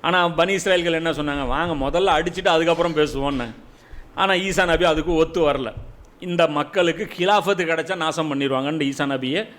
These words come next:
அந்த வேலைக்கு போல. ஈசா நபிக்காக இவங்க வெயிட் பண்ணாங்க. ஈசா நபி வந்த நபி ஈசா நபியானே இவங்களால ஐடென்டிஃபை பண்ண முடியல. ஏன்னா அந்த,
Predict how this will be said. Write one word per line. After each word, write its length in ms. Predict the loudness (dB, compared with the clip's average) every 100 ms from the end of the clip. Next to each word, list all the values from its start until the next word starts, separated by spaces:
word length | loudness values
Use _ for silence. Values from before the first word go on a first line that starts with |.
| -20 -16 -6
அந்த 220 | 0 2
வேலைக்கு 360 | 4 2 0
போல. 380 | -2 0 2 -2 -8 -20 -20 -12
ஈசா 240 | -4 0 0
நபிக்காக 420 | 0 0 2 2
இவங்க 240 | 2 2
வெயிட் 260 | 2 2 0
பண்ணாங்க. 360 | -2 0 0 -2 -6 -10 -20 -20 -14
ஈசா 240 | -4 0
நபி 180 | 2 2
வந்த 320 | 0 0 0
நபி 240 | 0 0 0 -2
ஈசா 120 | 0
நபியானே 600 | 2 2 2 0 0 0
இவங்களால 320 | 0 2 2 2 2
ஐடென்டிஃபை 420 | 0 -2 0 0
பண்ண 220 | 0 -2
முடியல. 400 | -4 -4 -6 -8 -14 -20 -20 -20 -2
ஏன்னா 180 | 0 2
அந்த, 240 | 2 2